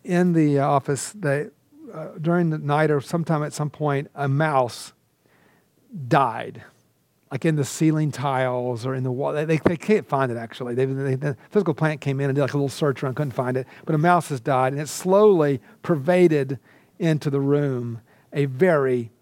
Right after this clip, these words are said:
horrible smell. It got so bad, she's vacated the office until, like, things get better. <laughs> But they couldn't, like, locate the body.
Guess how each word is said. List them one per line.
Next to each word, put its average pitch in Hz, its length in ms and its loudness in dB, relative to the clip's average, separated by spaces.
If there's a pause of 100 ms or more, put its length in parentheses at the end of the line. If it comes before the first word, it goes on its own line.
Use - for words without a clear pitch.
(1900)
horrible 110 600 0 (140)
smell. - 460 -6 (880)
It 160 120 4
got 180 220 2
so 233 140 4
bad, 156 260 6
she's 151 240 0
vacated 185 400 4
the 170 100 6
office 135 540 -2 (720)
until, 160 400 2
like, 143 220 2
things 156 180 0
get 143 180 0
better. 127 380 0 (380)
<laughs> - 100 -12
But 139 100 -4 (180)
they 170 180 4
couldn't, 190 340 0
like, 151 240 -4
locate 151 400 0
the 127 80 -8
body. 131 440 -8